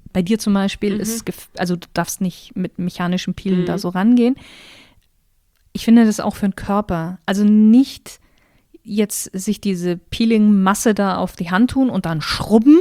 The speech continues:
Speaker 2: Mhm.
Speaker 1: sondern
Speaker 2: Nee.
Speaker 1: wirklich, wie wenn man die Hand nur über den Körper streicht.
Speaker 2: Ja.
Speaker 1: Und das ist auch tatsächlich beim Gesicht, also auch wenn man jetzt keine sensible Haut hat,
Speaker 2: Ja.
Speaker 1: mh, wirklich nur mit der Hand drüber streichen, weil die Körnchen,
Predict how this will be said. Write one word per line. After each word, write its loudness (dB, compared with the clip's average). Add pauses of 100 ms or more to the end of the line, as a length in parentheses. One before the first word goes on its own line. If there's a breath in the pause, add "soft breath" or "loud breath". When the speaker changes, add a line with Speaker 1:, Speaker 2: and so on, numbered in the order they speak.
Speaker 2:
Mhm. -2
Speaker 1:
sondern 4
Speaker 2:
Nee. 2
Speaker 1:
wirklich, 2
wie 4
wenn 4
man 4
die -2
Hand 0
nur 4
über 0
den 4
Körper -2
streicht. -10
Speaker 2:
Ja. -2 (300 loud breath)
Speaker 1:
Und 0
das 2
ist 0
auch -2
tatsächlich -4
beim 0
Gesicht, -2
also -4
auch -6
wenn 0
man -2
jetzt -10
keine 4
sensible 0
Haut -10
hat, -2
Speaker 2:
Ja. -6 (440 soft breath)
Speaker 1:
mh, 4 (180)
wirklich 0
nur 8
mit 4
der -2
Hand -4
drüber 0 (100)
streichen, -2
weil -6
die -8
Körnchen, 2